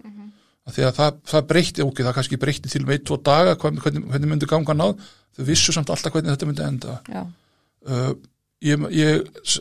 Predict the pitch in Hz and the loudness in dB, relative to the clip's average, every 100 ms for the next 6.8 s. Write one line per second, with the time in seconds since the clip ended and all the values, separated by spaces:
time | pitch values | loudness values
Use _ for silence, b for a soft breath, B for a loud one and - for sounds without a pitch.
0 | - 156 175 - 151 156 185 160 165 160 | -4 -4 -2 2 2 2 2 2 2 0
1 | 170 185 170 175 175 165 - 160 180 180 | -2 -2 0 2 2 -2 -2 2 4 2
2 | 135 98 98 - 147 - - - 190 175 | -2 -4 -8 -10 -12 -14 -20 -18 -18 -4
3 | 131 127 147 147 147 - - - 123 139 | 0 4 6 6 2 -2 -8 -8 -6 2
4 | 139 147 147 135 131 - 147 139 135 131 | 2 4 0 0 -4 2 2 2 -2 -2
5 | 123 127 147 156 - 156 143 147 135 156 | -2 0 0 0 0 -2 0 -2 0 -2
6 | 151 143 135 131 - - - | 0 -2 -2 -2 -10 -20 -20